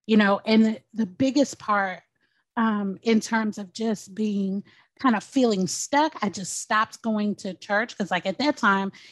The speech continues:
you know, pre-pandemic, you know, we're always, me, I'm always in church. Anybody that knows Amina, like, I'm,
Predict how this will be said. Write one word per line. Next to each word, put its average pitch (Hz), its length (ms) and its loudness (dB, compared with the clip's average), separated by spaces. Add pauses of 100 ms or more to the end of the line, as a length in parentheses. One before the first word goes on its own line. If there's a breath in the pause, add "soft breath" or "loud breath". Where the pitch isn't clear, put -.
you 320 100 8
know, 233 300 4
pre-pandemic, 247 1200 -2
you 233 100 -8
know, 208 140 0
we're 214 180 -4
always, 214 460 -4 (360)
me, 233 380 6
I'm 220 180 4
always 202 380 0
in 196 100 -4
church. 190 320 -4
Anybody 208 400 0
that 208 100 -4
knows 202 260 -4
Amina, 202 400 -6
like, 180 280 -4
I'm, 202 140 -4